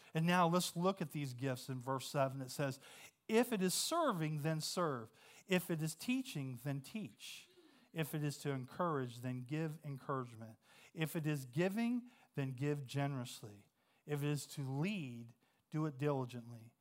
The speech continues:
If it is to show mercy, do it cheerfully." God gives us gifts so that we can build up the church. We can build up the body of Christ. But we must use them effectively.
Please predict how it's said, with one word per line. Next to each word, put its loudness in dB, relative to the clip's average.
If -2
it -4
is -4
to -8
show 0
mercy, -2
do -6
it -12
cheerfully." -10
God 8
gives 4
us -2
gifts 2
so -6
that -2
we -2
can -4
build 2
up -2
the -6
church. -8
We 2
can 0
build 6
up 4
the 0
body 4
of -8
Christ. -2
But 6
we 6
must 6
use 2
them 2
effectively. -2